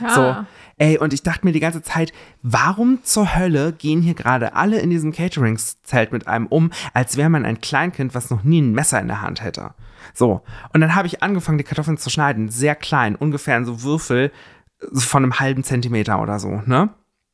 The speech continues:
Speaker 2: Da hab ich den Job auch ernst genommen. Ja.
Speaker 1: Von
Speaker 2: Und
Speaker 1: einem
Speaker 2: dann
Speaker 1: halben Zentimeter?
Speaker 2: Ja, so kleine, so kleine Würfelchen. Und dann kam die nächste Person und meinte, „Was machst du denn hier?“ Und ich meinte, „Ey, pass auf, ich gehe gleich.“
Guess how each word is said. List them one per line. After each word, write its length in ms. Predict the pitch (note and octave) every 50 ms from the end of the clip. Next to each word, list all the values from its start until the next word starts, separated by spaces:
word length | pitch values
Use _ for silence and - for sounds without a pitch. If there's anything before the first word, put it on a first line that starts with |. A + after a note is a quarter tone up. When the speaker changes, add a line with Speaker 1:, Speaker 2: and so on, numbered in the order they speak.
| _ -
Speaker 2:
Da 120 | - G#2+
hab 120 | B2+ C3
ich 80 | C3+ -
den 160 | - B2+ B2 A#2
Job 180 | B2+ A#2 - -
auch 140 | - - -
ernst 280 | - C3 C3 - - -
genommen. 300 | - A2+ G2+ G2+ A2 - _ _ _ _ _ _ _ _ _ _ _ _ _
Ja. 340 | - A2+ A2+ A2+ A#2 E3+ - _ _ _ _ _ _ _ _ _ _ _ _
Speaker 1:
Von 160 | - - D3
Speaker 2:
Und 160 | D#3 D#3+ E3 G3
Speaker 1:
einem 140 | G#3 G3
Speaker 2:
dann 20 | F#3+ A#3
Speaker 1:
halben 220 | B3+ C#4+ C#4 C4+ A#3+
Zentimeter? 800 | - - A#3+ A3+ A3 B3 A3 G#3+ G#3+ A3+ C4 B3 B3 B3 A#3+ - _
Speaker 2:
Ja, 420 | - F4+ A4+ A4+ G#4 F4 G#3+ F#3 F3
so 80 | -
kleine, 540 | - - - A3 G#3+ A3 A3+ A3+ A3+ G3+ G3 -
so 80 | G#3+
kleine 280 | G3 - G#3+ G#3 G3+ F#3
Würfelchen. 520 | D#3+ D3 C3 A#2+ A2 - - G2+ G2+ A2+ - - - - - - -
Und 140 | - E3+ E3+
dann 160 | A#3 B3 C4 B3+
kam 300 | - - - E3+ E3+ E3
die 100 | D#3+ E3
nächste 240 | E3+ G#3+ A3 - -
Person 200 | - C3+ C#3 C3+
und 40 | C3+
meinte, 260 | C3 C3 C3 C#3 C3+ - _ _ _ _ _ _ _ _ _ _ _ _ _ _ _ _
„Was 200 | - A2+ A2 -
machst 280 | A#2 A2 - - - - -
du 120 | A2+ A#2
denn 220 | A2+ D#3 F#3 E3+ A#2
hier?“ 440 | G#2+ G#2 G#2+ G#2 G2+ G#2 A2 A2 - - _ _ _ _ _ -
Und 120 | B2+ B2
ich 100 | A#2+ A2
meinte, 320 | B2+ A#2+ A#2 A#2 B2 A2 - - - - - _
„Ey, 120 | - E3 E3+
pass 260 | - - E3+ E3 - -
auf, 300 | D#3 E3 D3+ D3 - - _ _
ich 320 | C#3 C3+ A2+ A2 A#2 A2+
gehe 300 | G2+ C#3 C3+ A#2+ A2 A2
gleich.“ 500 | - A2+ G#2+ F2+ F2+ F#2 G#2+ - - -